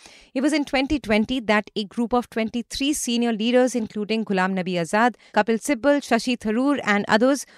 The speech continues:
were collectively referred to as the G twenty-three, had voiced an existential crisis in the party and called for organizational changes.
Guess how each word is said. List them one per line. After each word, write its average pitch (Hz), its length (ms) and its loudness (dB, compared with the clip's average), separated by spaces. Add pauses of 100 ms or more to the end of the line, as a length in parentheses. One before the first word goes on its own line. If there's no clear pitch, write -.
(140)
were 240 100 2
collectively 269 600 2
referred 220 400 0
to 240 100 0
as 226 140 2
the 240 120 -4
G 220 220 -4
twenty-three, 226 760 -4 (320)
had 254 180 -2
voiced 277 460 2
an 269 320 2
existential 277 640 -2 (100)
crisis 247 400 0
in 226 100 0
the 196 80 -4
party 226 300 -2
and 226 160 -4
called 208 200 0
for - 240 -2
organizational 202 760 0
changes. 139 520 -10